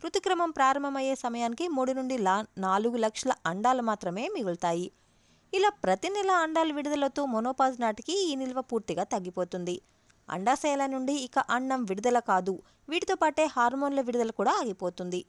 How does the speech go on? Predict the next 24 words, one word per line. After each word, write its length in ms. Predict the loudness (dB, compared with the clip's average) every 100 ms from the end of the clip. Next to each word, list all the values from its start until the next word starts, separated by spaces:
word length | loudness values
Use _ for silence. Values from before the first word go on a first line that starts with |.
| _ _ -2
మరో 240 | 0 2
రెండేళ్లలో 560 | 0 0 0 0 2 2
మెనోపాజ్ 500 | 0 -4 -2 -2 -2 -4
దశకు 220 | -4 -4
వెళ్తామనే 600 | 0 0 2 2 2 -2
క్రమంలో 440 | -4 -4 -2 -2
శరీరంలో 680 | -2 -4 -4 -2 -2 0 -2 0
అనేకమైన 600 | 0 0 -2 -2 -2 -2
మార్పులు 420 | 0 -2 -2 -4
మొదలవుతాయి. 680 | -2 0 0 0 0 0 -2 _ _ _ _
హార్మోన్ల 420 | -2 -2 -2 0 -2
స్థాయి 340 | 0 0 0
కూడా 200 | -2 -2 -2
నెమ్మదిగా 360 | -2 -2 -2
తగ్గిపోతుంది. 760 | -4 -4 -2 -4 -4 -2 -4 -4 _ _ _ _ -4
శారీరక 480 | 2 4 4 2 2
మార్పులు 520 | 2 2 0 -2 -2 0
అనూహ్యంగా 520 | 0 0 -2 -2 -2 -2
చోటు 200 | -4 -4
చేసుకుంటాయి. 600 | -6 -6 0 0 0 -2 -8
దాంతో 320 | -4 -2 -2
మెనోపాజ్ 500 | -2 -2 -2 0 -2
దశకు 360 | -2 -6 -6 -8 -4
చేరుకుంటారు. 600 | -4 -4 -4 -2 -2 -4